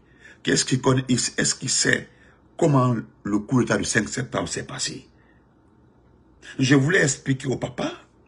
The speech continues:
pour lui dire que ce n'est pas Doumbouya qui a fait le coup d'État. Doumbouya a utilisé les éléments qui peuvent lui donner le pouvoir. Et les éléments là, c'est le chef d'état-major général de l'armée,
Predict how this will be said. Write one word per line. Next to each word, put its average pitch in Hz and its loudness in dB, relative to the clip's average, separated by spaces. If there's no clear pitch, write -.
pour 139 6
lui 127 6
dire 156 -2
que 131 -2
ce 120 -2
n'est 110 0
pas - -2
Doumbouya 117 0
qui - -6
a 90 -2
fait - -6
le 90 -2
coup - -10
d'État. - -8
Doumbouya 127 0
a - -2
utilisé 117 -2
les 95 0
éléments 117 0
qui 113 -6
peuvent 147 4
lui 113 4
donner 110 2
le 98 0
pouvoir. 92 -8
Et - 2
les 101 2
éléments 135 6
là, - -4
c'est - -6
le 165 -4
chef 127 0
d'état-major 101 -2
général 87 -2
de 78 -6
l'armée, 69 -6